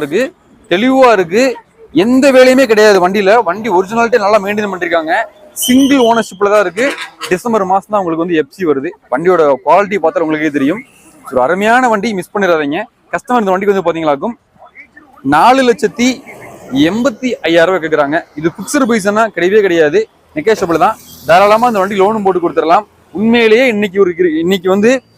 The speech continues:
ஒரு எட்டு பேர், ஒன்பது பேர் இருக்கிற ஒரு ஃபேமிலிக்கு லாங் டிராவல் போறதுக்கோ, இல்ல வந்து நல்ல ஒரு பட்ஜெட் ஃப்ரெண்ட்லியா ஒரு பெரிய கார் எடுக்கணுன்றவங்களுக்கு ஒரு பெரிய கனவா இருக்கு. எக்ஸ் யூ வி ஃபைவ் ஹண்ட்ரட், எக்ஸ் யூ வி செவன் ஹண்ட்ரட் அந்த மாதிரி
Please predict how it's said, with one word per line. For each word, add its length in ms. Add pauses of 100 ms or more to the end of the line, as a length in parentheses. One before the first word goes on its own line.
(280)
ஒரு 120 (680)
எட்டு 260
பேர், 160 (140)
ஒன்பது 340
பேர் 120
இருக்கிற 240
ஒரு 120
ஃபேமிலிக்கு 500 (520)
லாங் 300
டிராவல் 340
போறதுக்கோ, 440 (120)
இல்ல 240
வந்து 180 (380)
நல்ல 140 (100)
ஒரு 160
பட்ஜெட் 300
ஃப்ரெண்ட்லியா 420 (280)
ஒரு 180
பெரிய 180 (100)
கார் 180
எடுக்கணுன்றவங்களுக்கு 720 (460)
ஒரு 140
பெரிய 160 (100)
கனவா 300
இருக்கு. 260
எக்ஸ் 180
யூ 100
வி 100
ஃபைவ் 160
ஹண்ட்ரட், 300
எக்ஸ் 180
யூ 80
வி 140
செவன் 140
ஹண்ட்ரட் 240
அந்த 160
மாதிரி 120